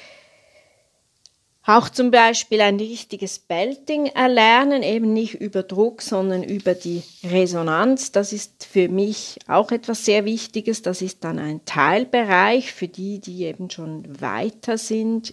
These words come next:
im, im Gesang, die dann eben so ein bisschen auch mal belten möchten, muss man dann eben, oder eben, wenn es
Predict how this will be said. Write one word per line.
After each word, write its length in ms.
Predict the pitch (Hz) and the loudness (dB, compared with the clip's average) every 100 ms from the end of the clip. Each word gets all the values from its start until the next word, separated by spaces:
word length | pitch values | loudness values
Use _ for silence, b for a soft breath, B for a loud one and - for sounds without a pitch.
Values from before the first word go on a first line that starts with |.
| - | -10
im, 380 | 202 202 208 202 _ _ _ - | -8 -6 -8 -12 _ _ _ -10
im 120 | 190 190 | -8 -2
Gesang, 640 | 202 190 156 170 208 202 | -2 0 0 0 0 -2
die 140 | 180 | -4
dann 200 | 170 160 | -4 -4
eben 280 | - 170 175 | -6 -8 -8
so 80 | 175 | -8
ein 100 | 156 | -10
bisschen 380 | - - 175 165 | -12 -14 -10 -8
auch 180 | 156 - _ _ - | -10 -14 _ _ -12
mal 240 | 170 151 | -10 -10
belten 600 | - 110 196 214 220 214 | -8 -6 -6 -6 -6 -2
möchten, 440 | 190 196 - 208 196 B B - | -2 -6 -8 -10 -10 B B -8
muss 240 | 180 - | -6 -4
man 180 | 185 175 | -4 -2
dann 200 | 170 - 165 | -6 -6 0
eben, 360 | 170 170 170 | 0 0 -2
oder 220 | 139 170 | -2 0
eben, 480 | 165 170 175 160 - | -2 -2 -4 -6 -4
wenn 220 | 160 156 | -4 -2
es 240 | 151 - | -4 -8